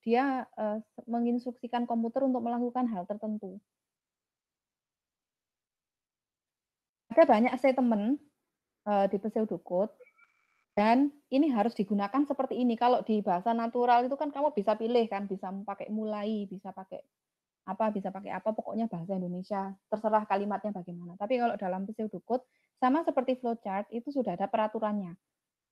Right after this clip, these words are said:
Kalau awal atau permulaan pseudocode, kamu harus pakai start atau begin. Nggak boleh pakai mulai, nggak boleh. Harus start atau begin, karena dia harus menggunakan bahasa Inggris. Kemudian,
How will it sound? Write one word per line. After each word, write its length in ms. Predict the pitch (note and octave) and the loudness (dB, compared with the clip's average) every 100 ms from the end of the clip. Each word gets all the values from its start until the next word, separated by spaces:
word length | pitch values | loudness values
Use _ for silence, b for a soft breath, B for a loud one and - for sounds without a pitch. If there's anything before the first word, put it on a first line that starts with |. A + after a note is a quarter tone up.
| _ | _
Kalau 240 | - A#3 D#4+ | 0 4 4
awal 480 | B3+ C4+ C#4 D4 D4+ | 4 4 6 6 4
atau 240 | B3 B3+ | 2 0
permulaan 480 | B3+ B3 A#3+ G#3 A#3 | 2 2 2 2 0
pseudocode, 640 | A#3+ B3 A#3+ F3 G3 G#3+ - _ A3 | 0 -2 -2 -4 -2 -4 -4 _ 0
kamu 160 | C4+ | 2
harus 240 | A3 A3 - | 2 0 -2
pakai 240 | A3 - | -4 -4
start 400 | - - B3 C#4 - | -4 0 0 0 -6
atau 400 | G3+ A3 A#3 C#4 - _ | -4 0 0 0 -6 _
begin. 320 | F#3+ G#3 E3+ F3 _ _ _ | -2 2 2 -2 _ _ _
Nggak 160 | - - | -4 2
boleh 180 | G3+ D4+ | 6 8
pakai 160 | C#4 C4+ | 8 4
mulai, 560 | A#3 B3 A#3+ B3 F#3+ F#3+ | 4 4 4 4 0 -6
nggak 80 | |
boleh. 240 | F3+ F#3 F3 - _ _ _ - | -8 -6 -6 -10 _ _ _ -4
Harus 320 | F#3+ C4+ - - | 2 4 2 0
start 240 | B3 C4+ | 0 0
atau 400 | G#3 G#3 A3+ C4+ - | -6 -2 0 0 -4
begin, 400 | F#3+ F#3+ E3+ F3+ | -2 0 0 -4
karena 320 | F#3 G#3+ A#3+ | -6 -2 0
dia 160 | A#3 A#3+ | 0 0
harus 160 | G#3 | 0
menggunakan 400 | A3 G3 F3+ G#3+ | -2 -4 -6 -6
bahasa 240 | A3 E3+ - | -6 -6 -8
Inggris. 320 | F#3+ F#3+ E3+ E3 _ _ _ _ _ _ _ _ _ _ _ _ _ _ - | -6 -6 -8 -12 _ _ _ _ _ _ _ _ _ _ _ _ _ _ -6
Kemudian, 400 | A3+ G#3+ A3 | -4 0 2